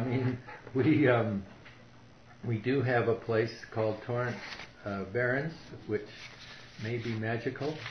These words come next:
Um, it's, uh, where the night sky friendly, uh, happens. Um, you can see stars. It's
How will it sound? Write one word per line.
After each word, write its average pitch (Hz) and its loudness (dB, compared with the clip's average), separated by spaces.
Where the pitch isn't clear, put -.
Um, 104 -2
it's, - -10
uh, 110 0
where 107 2
the 101 0
night 110 0
sky 113 2
friendly, 117 -2
uh, 101 -6
happens. 131 -6
Um, 95 -6
you 113 -2
can 107 -4
see 117 -8
stars. 120 2
It's 104 -6